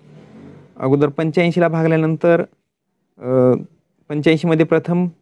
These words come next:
पाचने आपण, अ, भाग घालत असताना आठला भाग घालू.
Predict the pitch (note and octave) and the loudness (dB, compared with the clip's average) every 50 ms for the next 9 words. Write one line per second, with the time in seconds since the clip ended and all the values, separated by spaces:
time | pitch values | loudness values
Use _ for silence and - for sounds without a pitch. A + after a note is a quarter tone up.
0 | _ _ _ - D#3 D3+ D3 C#3+ - E3+ E3 E3+ F3 E3+ E3 - E3+ E3+ E3+ D#3+ | _ _ _ -14 -10 -10 -10 -8 -6 -4 0 0 0 0 -2 -2 -6 -6 -6 -6
1 | _ _ _ _ _ _ _ - - C3+ C#3 C3+ C3+ C3+ C#3+ D3 D#3 D3+ D#3 D#3+ | _ _ _ _ _ _ _ -10 -4 0 0 2 2 2 0 0 0 0 -2 -2
2 | E3 D#3 D3+ D3+ C#3 - C#3+ C3+ B2+ A#2 A#2+ B2+ - _ _ _ - B2+ C#3 C#3 | -2 0 -2 -2 -4 -4 -6 -4 -2 -2 -4 -6 -10 _ _ _ -10 -8 -6 -4
3 | D3+ C#3+ - C#3+ D3 D3 D3 C3+ C#3+ D3 D3 D#3 E3 F3 | -2 -2 -2 0 0 -2 -2 0 0 -2 -2 -2 -2 -4